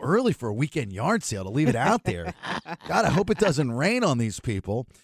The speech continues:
Speaker 1: And then the next day, I mean, it's, like, early in the week, so this is a process throughout
Speaker 2: Oh,
Speaker 1: the week.
Speaker 2: no.
Speaker 1: Then the next day, I see this woman rummaging through the stuff. And I'm like, "Oh, that's weird to have a yard sale on a Thursday or, or Wednesday or whatever it
Speaker 2: Oh.
Speaker 1: was." It was just kinda odd.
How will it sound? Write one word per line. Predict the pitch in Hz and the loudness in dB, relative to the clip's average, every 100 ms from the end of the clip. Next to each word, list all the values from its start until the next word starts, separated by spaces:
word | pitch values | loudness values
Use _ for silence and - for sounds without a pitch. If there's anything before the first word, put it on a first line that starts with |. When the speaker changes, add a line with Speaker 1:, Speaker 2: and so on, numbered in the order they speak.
| _ _ _ 139 | _ _ _ -2
Speaker 1:
And | 139 | 0
then | 135 | 2
the | 139 | 4
next | 170 269 - - | 4 4 2 -2
day, | 90 | -2
I | 127 | 0
mean, | 170 | 0
it's, | 156 | 2
like, | 175 | 0
early | 165 175 | 2 2
in | 156 | 2
the | 139 | 2
week, | 220 147 | 0 -2
so | 135 | -4
this | |
is | 151 | -2
a | 143 127 | -2 -2
process | - 185 220 147 | 0 2 2 0
throughout | 143 | 0
Speaker 2:
Oh, | 135 | 2
Speaker 1:
the | |
week. | 175 | 2
Speaker 2:
no. | 139 135 - - | 2 -4 -8 -2
Speaker 1:
Then | 175 | 2
the | 165 | 4
next | 185 233 - | 4 2 2
day, | 160 151 | 2 2
I | 131 | 0
see | 147 165 | 0 0
this | 160 151 - | 2 0 -2
woman | 110 147 226 143 117 127 _ _ - | -2 0 2 0 -2 -6 _ _ -8
rummaging | 117 160 214 117 123 127 | 0 2 2 0 -2 -4
through | - 117 123 120 135 127 _ _ | -8 -4 0 0 -2 -8 _ _
the | 139 | -2
stuff. | - 226 269 139 | 2 0 -2 -6
And | 104 | -6
I'm | 127 | -4
like, | 117 98 - _ _ _ _ | -4 -6 -16 _ _ _ _
"Oh, | - 82 117 | -12 -12 -12
that's | - - | -14 -16
weird | 107 139 110 | -10 -8 -8
to | |
have | 98 | -12
a | 82 | -12
yard | 101 113 - | -10 -10 -10
sale | 95 87 | -16 -16
on | 80 | -18
a | - | -18
Thursday | 107 147 123 - - _ _ _ _ _ _ | -12 -8 -8 -10 -20 _ _ _ _ _ _
or, | 78 76 | -12 -12
or | 73 78 | -10 -12
Wednesday | 71 143 143 98 | -6 -4 -4 -6
or | 82 | -6
whatever | 90 78 | -6 -6
it | 80 | -6
Speaker 2:
Oh. | |
Speaker 1:
was." | 95 90 82 | -6 -8 -8
It | |
was | 98 | -10
just | 101 - | -10 -8
kinda | 117 | -8
odd. | 92 131 | -4 -4